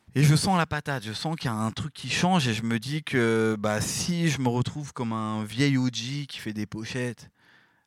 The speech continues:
euh, qui bosse toujours avec les mêmes artistes et tout, euh, bah, c'est terminé, en fait, tu vois. Et je me rappelle, en plus, à ce moment-là, j'avais vu une interview de Karl Lagerfeld, qui avait plus de soixante-dix ballets, qui disait que tous les ans, il essayait d'innover et de changer,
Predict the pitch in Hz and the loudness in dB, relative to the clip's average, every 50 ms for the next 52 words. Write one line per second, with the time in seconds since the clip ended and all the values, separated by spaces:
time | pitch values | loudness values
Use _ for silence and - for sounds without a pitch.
0 | _ - 110 110 104 101 - - 117 104 104 113 110 - - - 131 120 131 123 | _ -12 -8 -6 -6 -6 -6 -8 -6 -2 2 2 2 0 0 -2 -2 -2 0 -2
1 | 120 117 - - 123 113 117 113 117 117 110 113 113 - - - - 113 110 110 | -2 -2 -2 -2 -2 -2 -2 -2 -2 -2 -4 -6 -6 -8 -10 -6 -6 -4 -4 -4
2 | - - 101 101 - 104 110 113 - _ _ _ _ _ _ _ - - - _ | -2 -2 -4 -2 -4 -8 -10 -12 -18 _ _ _ _ _ _ _ -14 -14 -14 _
3 | _ 101 104 101 101 101 101 101 101 98 98 98 98 95 104 98 - 107 - 110 | _ -8 -6 -4 -2 -2 -2 -2 0 0 0 -2 -2 -2 -4 -4 -4 -6 -6 -8
4 | 92 - 113 120 139 139 117 101 - - - - - - _ _ _ - 104 98 | -8 -6 -6 -4 -2 -2 -4 -4 -6 -10 -12 -14 -18 -20 _ _ _ -4 -2 -2
5 | 104 110 - - - - - - - - _ - 107 110 110 107 104 104 113 117 | -2 -2 -6 -10 -18 -18 -18 -18 -18 -16 _ -4 0 2 2 2 2 2 2 2
6 | 113 160 156 143 113 123 147 147 - 127 110 - 131 139 165 160 139 120 113 107 | 4 4 4 2 2 2 0 0 0 -4 -4 0 2 2 2 2 2 0 0 0
7 | 131 135 123 113 - 131 120 123 135 135 123 113 107 104 104 107 - 131 120 123 | 0 -2 -2 0 0 -2 0 0 -2 -2 0 0 0 0 0 0 0 0 0 2
8 | 123 117 107 123 113 - - 151 151 151 117 87 - _ - - - _ - 190 | 0 0 -2 -4 -6 -4 -2 -2 -2 -2 -2 -6 -12 _ -20 -20 -20 _ -10 -10
9 | 190 - - 123 117 - 127 117 110 123 117 117 107 113 107 113 110 110 117 135 | -8 -4 -4 -4 0 0 0 0 0 -2 -4 -4 -6 -4 -2 0 0 0 0 -2
10 | 156 170 - - - - - - - - - - _ _ - 127 123 110 104 101 | -2 -4 -8 -16 -20 -20 -20 -20 -20 -20 -20 -20 _ _ -6 -4 -2 -2 0 2
11 | 131 156 - - 113 - - 170 175 180 156 123 110 127 143 160 175 - - _ | 2 2 2 2 -2 -2 -2 -4 0 2 2 2 2 0 -2 -2 -4 -8 -12 _
12 | _ _ _ _ _ _ _ _ _ - 127 117 113 101 - 120 123 120 110 104 | _ _ _ _ _ _ _ _ _ -4 -2 -2 -2 -2 0 0 0 0 0 -2
13 | 117 120 120 120 120 143 156 160 139 - - 165 160 143 147 131 127 143 151 156 | -2 0 2 2 2 2 2 2 0 -2 -4 -2 0 0 0 0 0 -2 -2 -4
14 | 147 - | -6 -8